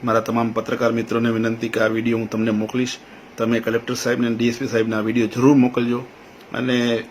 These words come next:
એ સિવાય જે લોકો રાજ-, રાજકારણમાં છે એ લોકોને પણ હું વિનંતી કરું છું કે તમે આ વીડિયો, અ, હર્ષભાઈ સંઘવી અથવા તો, અ, મુખ્યમંત્રી સુધી પણ પહોંચાડજો.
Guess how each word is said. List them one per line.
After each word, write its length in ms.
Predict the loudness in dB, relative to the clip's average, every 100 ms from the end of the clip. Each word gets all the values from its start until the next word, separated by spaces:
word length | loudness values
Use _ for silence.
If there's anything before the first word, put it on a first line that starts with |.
| 2
એ 100 | 4
સિવાય 360 | 4 6 8 8
જે 120 | 6
લોકો 280 | 4 2 0
રાજ-, 280 | 2 2 0
રાજકારણમાં 600 | 2 0 2 0 2 0
છે 180 | 0 -2
એ 40 |
લોકોને 320 | -2 -2 0 0
પણ 160 | -2
હું 100 | -2
વિનંતી 320 | -2 -2 -4
કરું 240 | -4 -2 -4
છું 180 | -6 -12 -16 -20 -20 -20 -6
કે 200 | 2 2
તમે 280 | 4 4 6
આ 120 | 6
વીડિયો, 340 | 4 2 -2 -2 -10 -20 -20 -20 -12
અ, 40 | -6
હર્ષભાઈ 540 | -4 -2 -4 2 2
સંઘવી 460 | 2 0 2 2 2 -8 -12
અથવા 260 | -6 -2 0
તો, 240 | -2 -4 -8 -20 -20 -20 -6
અ, 280 | -2 -2 -2 -4
મુખ્યમંત્રી 520 | -2 2 4 2 -2
સુધી 260 | -4 -2
પણ 140 | -2 -2
પહોંચાડજો. 520 | -6 -4 -6 -6